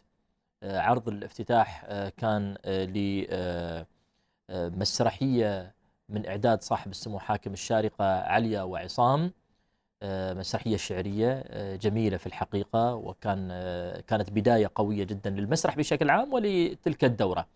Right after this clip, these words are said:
السنة الثانية، آه، كذلك، آه، كانت ال-، ال-، الدورة، آه، تشرفت بعمل، آه، من تأليف صاحب السمو حاكم الشارقة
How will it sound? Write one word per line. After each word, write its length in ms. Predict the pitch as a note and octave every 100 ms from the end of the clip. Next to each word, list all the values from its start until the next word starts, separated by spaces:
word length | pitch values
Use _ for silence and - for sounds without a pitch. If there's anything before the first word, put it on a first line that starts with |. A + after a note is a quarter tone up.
| _ _ _ _ -
السنة 200 | - D#3+
الثانية، 580 | - E3 D#3 D3+ E3 F#3 _ _ _ _ -
آه، 100 | A2+
كذلك، 640 | - A#2 C#3 C#3+ C3+ -
آه، 180 | A#2 A2
كانت 340 | - A#2+ A2 -
ال-، 180 | G#2 G2+ F#2+ F#2 F#2+ F#2 -
ال-، 640 | F#2 F#2 F#2+ F#2 F2+ F2 - _ _ -
الدورة، 840 | F#2+ - G2 G#2 C#3 B2+ A2+ G2 - _ _ _ -
آه، 80 | G2+
تشرفت 520 | G#2 - A2 A2 G#2+ -
بعمل، 480 | G#2 A2+ G2 F#2+ -
آه، 440 | G2 F#2 F2+ F2+
من 200 | G2 F#2+
تأليف 260 | - G#2 -
صاحب 240 | F#2 F#2
السمو 260 | - G2+ F#2+
حاكم 320 | G#2 F#2+ F#2+
الشارقة 640 | - A#2+ A2+ - C3 E3